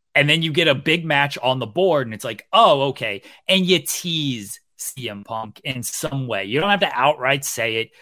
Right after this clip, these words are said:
but you do a big enough tease to where it's assured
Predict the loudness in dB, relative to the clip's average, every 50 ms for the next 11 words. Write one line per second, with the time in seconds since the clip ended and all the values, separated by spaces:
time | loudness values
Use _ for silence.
0 | _ _ -8 -6 -4 -4 -4 -4 -4 -2 0 0 2 0 0 -2 0 0 2 2
1 | 2 0 0 -2 -4 -6 -10 -12 -10 -10 -8 -8 -8 -8 -10 -12 -14 -10 -6 -6
2 | -6 -6 -6 -10 -12 -14 -14 -14 _ _ _ _ _ _ -4 -4 -2 -2 -2 -4
3 | -4 -2 -2 0 0 0 -2 -2 -4 -8 -10